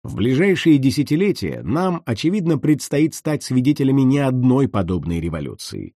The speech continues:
когда технологии будут одерживать верх над политикой. Искусственный интеллект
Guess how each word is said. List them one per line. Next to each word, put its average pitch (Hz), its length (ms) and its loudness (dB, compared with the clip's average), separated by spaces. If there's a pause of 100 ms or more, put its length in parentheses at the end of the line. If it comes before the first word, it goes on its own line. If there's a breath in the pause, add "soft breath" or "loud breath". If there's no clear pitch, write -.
(160)
когда 110 260 0
технологии 85 600 -2
будут 101 260 0
одерживать 101 560 -2
верх 98 380 -4
над 95 200 -4
политикой. - 600 -8 (500)
Искусственный 139 880 2
интеллект 131 640 0